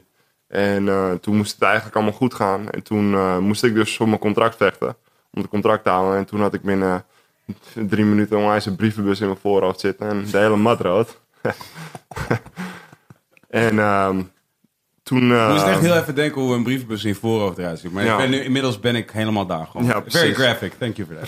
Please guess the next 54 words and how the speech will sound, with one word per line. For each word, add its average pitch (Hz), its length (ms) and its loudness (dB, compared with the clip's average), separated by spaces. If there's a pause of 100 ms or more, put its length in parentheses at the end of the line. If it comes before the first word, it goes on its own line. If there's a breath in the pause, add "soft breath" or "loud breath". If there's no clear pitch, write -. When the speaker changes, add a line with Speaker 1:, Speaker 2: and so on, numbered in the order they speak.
Speaker 1:
Precies. 104 440 -4
Speaker 2:
Ja. 107 80 -10
Speaker 1:
En 101 140 -4
toen, 123 220 -2
eh, 113 60 4
ja, 110 280 4
er 123 100 0
zaten 143 280 4
heel 147 100 4
veel 143 80 0
mensen 131 600 2
die, 110 320 2
eh, 104 260 2 (140)
die 107 100 -2
waren 101 200 0
uitgenodigd 104 520 0
door 101 100 0
de 98 60 -2
U 98 240 2
F - 100 -10
C. - 40 -8
En, 87 720 0
eh, 87 80 -4 (440)
de, 90 200 -6
de 101 60 -6
mensen 101 320 0
met, 98 180 -2
die 104 100 0
met 101 120 0
de 101 60 -2
U 104 200 2
F - 80 -6
C - 20 -4
werkten, 104 540 2 (440 loud breath)
waren 95 240 0
mensen 101 260 -2
van 95 120 0
de 90 60 -4
kinderbescherming, 95 760 -2
waren 90 240 -2
mensen 92 340 -6
van, 92 460 -4 (240)
allemaal 110 280 0
van 104 120 -2
dat 101 160 0
soort 98 160 -6
dingen. 101 200 0
En 98 60 0
die 95 100 -4
zaten 98 200 0
allemaal 98 200 0
vooraan. 98 560 2
En, 92 240 0
eh, 87 280 0